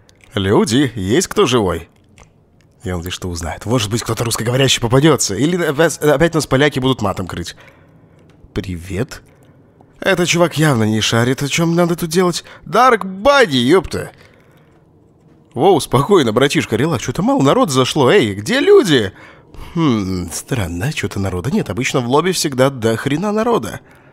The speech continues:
А, вот, уже коннектится. Возможно, мы просто самые первые подошли сюда. Так, ладно, подождём. Кляп! Я так понимаю, что Кляп это точно. Чувак, ты же точно Кляп, да?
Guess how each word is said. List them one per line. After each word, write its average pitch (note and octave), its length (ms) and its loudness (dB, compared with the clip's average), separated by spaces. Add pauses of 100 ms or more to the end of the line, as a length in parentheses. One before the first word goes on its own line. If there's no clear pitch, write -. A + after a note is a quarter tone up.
(420)
А, G#2+ 180 2
вот, D3+ 240 4
уже A#2+ 160 0
коннектится. A#2+ 540 0
Возможно, D#3 400 -2
мы C#3 100 0
просто D3 340 -2
самые B2 320 0
первые A#2+ 360 -4
подошли F2+ 380 -6
сюда. - 340 -10 (960)
Так, G#2 480 0 (180)
ладно, F#2 340 -4
подождём. G2 520 -2 (800)
Кляп! F3+ 400 2 (640)
Я C3+ 180 4
так D#3 160 -2
понимаю, D#3 280 4
что C3 180 0
Кляп C3+ 440 0
это C3+ 280 2
точно. B2+ 440 0 (280)
Чувак, F#2+ 280 -4
ты F#3+ 100 -6
же F#2 160 -4
точно F3 400 0
Кляп, E2+ 320 -4
да? A#2 200 -2